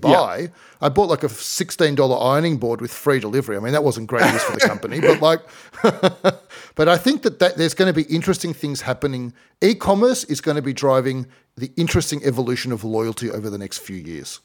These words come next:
Speaker 1: And we talk about that, so just to mention Catch, it just shows how well the Kogan guys have gone. So Catch has lost,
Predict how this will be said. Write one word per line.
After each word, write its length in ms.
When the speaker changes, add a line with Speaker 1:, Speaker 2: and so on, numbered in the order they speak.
Speaker 1:
And 80
we 60
talk 80
about 140
that, 200
so 120
just 140
to 40
mention 240
Catch, 260
it 60
just 100
shows 220
how 100
well 360
the 80
Kogan 340
guys 280
have 140
gone. 520
So 100
Catch 260
has 140
lost, 340